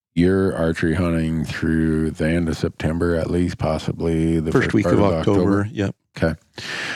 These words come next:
Speaker 1: Um, for me, I, I'm,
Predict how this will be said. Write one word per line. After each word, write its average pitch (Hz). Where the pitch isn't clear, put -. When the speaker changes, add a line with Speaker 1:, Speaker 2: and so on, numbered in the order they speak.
Speaker 1:
Um, 80
for 104
me, 107
I, 85
I'm, 78